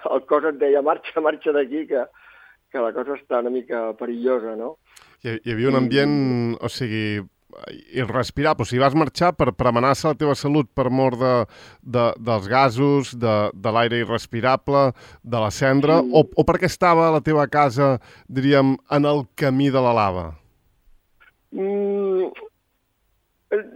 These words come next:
Speaker 1: el, no tant això, no tant lo de que la casa estigués al camí de la lava, per-, perquè ja, ja es veia que anava cap a, cap a, més aviat cap a Todoque,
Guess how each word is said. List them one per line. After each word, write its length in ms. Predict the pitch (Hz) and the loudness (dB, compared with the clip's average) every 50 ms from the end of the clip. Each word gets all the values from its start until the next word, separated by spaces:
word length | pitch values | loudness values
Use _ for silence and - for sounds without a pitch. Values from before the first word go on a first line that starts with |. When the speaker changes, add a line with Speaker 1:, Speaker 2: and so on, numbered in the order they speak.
| - - _ | -20 -14 _
Speaker 1:
el, 460 | - 180 - - - 202 202 202 202 202 196 202 202 202 214 214 | -2 -2 -2 0 0 0 2 4 4 4 4 2 0 0 -2 0
no 160 | 220 240 254 | 2 2 2
tant 160 | 254 269 262 | 4 2 2
això, 300 | 254 226 - - 233 196 160 | 0 -2 -2 -2 -2 0 0
no 120 | 156 180 196 | 0 -2 -2
tant 220 | - 214 214 208 208 202 | 0 -2 -2 -2 -2 -2
lo 160 | 196 196 196 190 | 0 0 0 2
de 720 | 190 185 180 175 170 165 156 151 151 135 107 123 123 - | 2 2 2 2 2 2 2 0 0 -4 -6 -8 -10 -10
que 160 | _ 160 160 | _ -6 -4
la 140 | 160 156 151 | -4 -4 -2
casa 220 | - 160 156 175 160 | -2 -4 -4 -4 -8
estigués 240 | - - 160 160 151 | -8 -6 -6 -4 -4
al 100 | 156 147 | -4 -4
camí 140 | 170 156 151 | -4 -4 -2
de 100 | 147 151 | 0 2
la 120 | 147 143 151 | 2 2 2
lava, 300 | 170 175 156 143 147 170 - | 2 2 2 2 0 0 -2
per-, 180 | - 165 143 147 - | -4 -8 -8 -8 -14
perquè 260 | _ 147 - - 175 | _ -18 -6 0 0
ja, 60 | 175 165 151 139 143 - | 2 2 0 -6 -12 -6
ja 160 | 165 170 160 151 | -2 -2 -2 -2
es 80 | 139 | -4
veia 460 | 135 160 175 175 180 170 160 147 135 123 123 - _ - - _ _ _ _ _ _ - | 0 2 2 2 2 2 2 2 0 0 -4 -10 _ -20 -20 _ _ _ _ _ _ -2
que 60 | 160 | -2
anava 460 | 143 160 170 170 165 170 165 160 151 | 2 2 2 2 4 4 2 2 2
cap 240 | 151 160 156 131 - | 2 -2 -6 -4 -2
a, 140 | 151 147 139 135 127 | -2 -2 -2 -4 -6
cap 260 | - 147 135 - 143 | -6 -8 -6 -4 -4
a, 80 | 139 135 131 131 131 127 131 127 123 123 123 | -2 -2 -2 -2 -2 -2 -2 -2 -4 -4 -4
més 220 | 131 143 147 151 | -4 -6 -6 -4
aviat 280 | 147 147 156 147 - - | -2 -2 -2 -4 -4 -8
cap 120 | - - | -10 -6
a 120 | 131 123 120 120 117 117 117 117 117 - - | -6 -4 -4 -4 -4 -4 -4 -6 -8 -10 -6
Todoque, 540 | - 131 131 147 160 160 156 143 139 135 | -6 -2 0 0 0 0 -2 -4 -6 -6